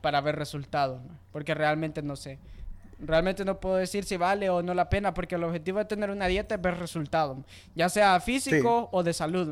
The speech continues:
Speaker 1: ma. Y, y no sé si vas a empezar a ver resultados saludables o una mejoría en tu físico si tenés,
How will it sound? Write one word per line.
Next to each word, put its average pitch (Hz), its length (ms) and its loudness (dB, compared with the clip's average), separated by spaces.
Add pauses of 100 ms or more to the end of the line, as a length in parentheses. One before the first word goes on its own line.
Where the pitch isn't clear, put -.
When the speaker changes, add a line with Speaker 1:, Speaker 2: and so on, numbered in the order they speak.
Speaker 1:
ma. 160 80 -20 (560)
Y, 175 180 0
y 165 600 4
no 170 220 2
sé 220 260 0
si 208 160 -4
vas 180 140 0
a 190 140 2
empezar 175 380 0
a 170 80 6
ver 170 160 2
resultados 165 580 0
saludables 156 800 0
o 143 200 -4
una 160 240 -4
mejoría 156 340 -6
en 156 80 -4
tu 151 100 -10
físico 165 440 -8
si 160 160 -6
tenés, 156 500 -4